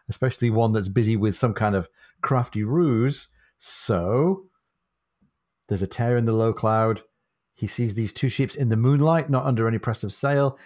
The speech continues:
He sees again the white flag, but now he's steering a course that slowly, slowly, hopefully in a, in a stealthy way, is gonna give his squadron the weather gauge by morning. And he's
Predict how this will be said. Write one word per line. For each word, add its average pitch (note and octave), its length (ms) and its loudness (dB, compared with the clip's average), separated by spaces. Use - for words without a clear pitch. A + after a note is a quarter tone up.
He G#2+ 100 -2
sees G#2 240 0
again E3 460 2
the C3+ 80 2
white C#3 320 0
flag, C#3 460 0
but - 160 -6
now C3 340 2
he's C3 220 0
steering D3 480 2
a C3+ 60 2
course A2 640 0
that A2 200 2
slowly, D3+ 640 2
slowly, C3 840 2
hopefully B2+ 640 0
in A2+ 120 2
a, G#2+ 80 2
in A2+ 140 0
a G#2 40 2
stealthy C3+ 520 0
way, G#2 380 2
is A2+ 220 -4
gonna G#2 180 0
give G2+ 320 0
his C3 160 0
squadron G#2+ 420 -2
the G#2 100 0
weather G#2 240 0
gauge G#2+ 600 -4
by F#2+ 140 -2
morning. F#2+ 420 0
And A2 100 -4
he's G2+ 280 -2